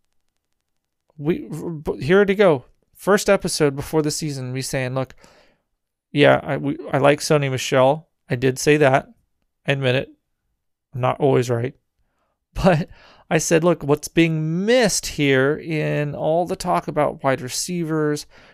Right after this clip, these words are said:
and Sony and which running back it's gonna be, what's being missed is just how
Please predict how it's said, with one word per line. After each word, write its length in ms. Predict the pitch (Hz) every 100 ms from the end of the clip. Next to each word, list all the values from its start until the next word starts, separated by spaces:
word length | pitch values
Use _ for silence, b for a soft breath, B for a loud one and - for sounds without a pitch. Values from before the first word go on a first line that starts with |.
| b _
and 380 | 131 120 117 120
Sony 680 | - - 160 160 156 151 147
and 140 | 131
which 240 | 139 -
running 280 | 135 147 147
back 300 | 143 143 -
it's 120 | -
gonna 220 | - 143 131
be, 280 | 135 131 b b b
what's 160 | 147 147
being 300 | - 147 143
missed 260 | 165 - 151
is 120 | 127
just 260 | - 160
how 160 | -